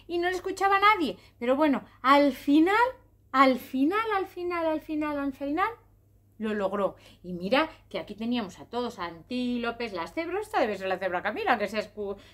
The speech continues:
se ha, mm, eh, disfrazado alguien en la biblioteca. Por aquí tenemos, nada, estaban ahí, ¿eh? comiendo, porque por las mañanas hay que desayunar, no hacer las cosas que hace, y no la escuchó nadie.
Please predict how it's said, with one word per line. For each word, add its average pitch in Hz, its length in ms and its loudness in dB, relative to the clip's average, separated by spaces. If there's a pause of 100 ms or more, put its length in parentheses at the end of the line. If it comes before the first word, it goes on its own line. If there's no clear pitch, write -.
se 233 160 -8
ha, 214 180 4
mm, 185 420 -8 (120)
eh, 202 320 -4
disfrazado 208 460 0
alguien 185 260 -4
en 175 100 -4
la 175 80 -4
biblioteca. 220 880 -4 (220)
Por 208 120 0
aquí 214 200 0
tenemos, 214 520 -4
nada, 170 280 -4
estaban 180 420 -4
ahí, 233 420 -6
¿eh? 202 240 -4
comiendo, 226 600 -6
porque 202 220 -8
por 170 140 -12
las 143 180 -16
mañanas 160 440 -2
hay 180 100 -8
que 185 120 -8
desayunar, 202 600 -2
no 170 220 -6
hacer 160 260 -6
las 160 140 -8
cosas 160 280 -14
que 175 80 -10
hace, 240 280 -8 (180)
y 240 120 -8
no 226 140 -4
la 196 180 -4
escuchó 170 420 -12
nadie. 156 360 -10